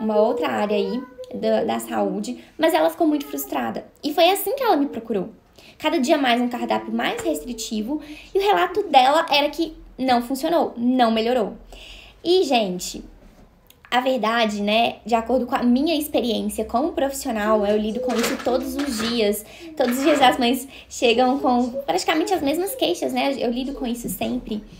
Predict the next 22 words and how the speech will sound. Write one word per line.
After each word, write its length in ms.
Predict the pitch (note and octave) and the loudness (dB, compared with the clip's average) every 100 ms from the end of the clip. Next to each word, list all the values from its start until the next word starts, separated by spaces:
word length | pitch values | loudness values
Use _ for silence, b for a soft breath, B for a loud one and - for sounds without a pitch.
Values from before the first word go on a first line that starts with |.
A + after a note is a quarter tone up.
| B B B | B B B
E 80 | A#3+ | 4
eu 120 | C#4 | 6
também 260 | E4+ B3+ | 6 4
fui 300 | G4+ F#4+ E4 | 4 4 4
<laughs> 20 | D#4 | 6
uma 200 | C#4 C#4 | 2 2
criança 520 | E4+ C4 A#3 C#4 D4 | 2 4 4 2 -2
que 100 | C#4+ | 0
não 140 | B3 | 0
comia 260 | - C4 A#3+ | 0 2 2
direito. 540 | C4+ A3+ A3 C#4 D#4 - B B4+ A#4+ | 4 6 6 4 -2 -2 B -10 -8
Então, 420 | - D#4 E4 D4+ D4 | -2 4 4 4 4
o 40 | |
que 100 | F4 | 4
eu 60 | E4 | 4
posso 240 | E4+ E4 | 4 2
dizer 240 | D#4+ C4 | 2 2
sobre 220 | A#3+ B3+ A#3+ | 2 2 4
a 100 | B3+ | 4
minha 240 | C#4 C5 | 2 0
experiência, 640 | C5+ G4 D4 A3 F#3 F#3+ | 0 -2 0 0 0 -2
tanto 340 | A3 B3+ D5 | -2 -2 -2